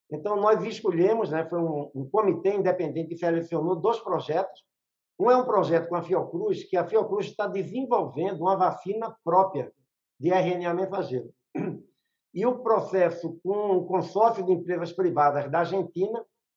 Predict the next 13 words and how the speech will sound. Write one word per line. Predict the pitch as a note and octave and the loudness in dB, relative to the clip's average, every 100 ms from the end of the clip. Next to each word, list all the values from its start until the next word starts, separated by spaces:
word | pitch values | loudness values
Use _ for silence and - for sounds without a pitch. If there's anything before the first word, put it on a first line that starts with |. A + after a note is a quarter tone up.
| _ | _
que | - F#3 G3 F#3+ E3 _ | -2 0 2 0 -4 _
estão | D#3 C#3+ A3 A3 | -8 0 2 4
fazendo | F#3 E3+ | 4 4
um | F3 | 2
investimento | D3 G3 G3+ F3+ G#3 | 2 0 0 -2 -2
grande | D#3 D3 F#3+ G#3 | -4 -2 0 -2
de | D3+ | -2
ampliação | E3 D#3 E3 D3+ D#3 | -2 0 -2 -2 -4
de | D3+ | -4
capacidade | D#3+ D#3+ D#3+ - C3+ D3 C3+ | -4 0 -2 -2 -4 -4 -4
produtiva | F3+ F3+ E3 - G3 G3+ | -2 -2 -4 -6 -4 0
e | G#3 G#3+ | -2 -4
querem | - F3+ F#3 G#3 G3 | 0 2 4 2 -6